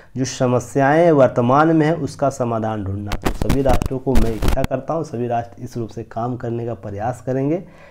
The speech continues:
अगर मेरी आवाज़ कहीं जा रही होगी, तो ज़रूर इसका विकल्प ढूंढा जाए। वैसे मैंने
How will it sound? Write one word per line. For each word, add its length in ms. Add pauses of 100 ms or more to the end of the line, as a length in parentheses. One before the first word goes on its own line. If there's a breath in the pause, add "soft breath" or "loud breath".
(300 loud breath)
अगर 220
मेरी 280
आवाज़ 640 (100)
कहीं 260
जा 220
रही 200
होगी, 320
तो 240
ज़रूर 400 (220)
इसका 300
विकल्प 500
ढूंढा 260
जाए। 100
वैसे 260
मैंने 420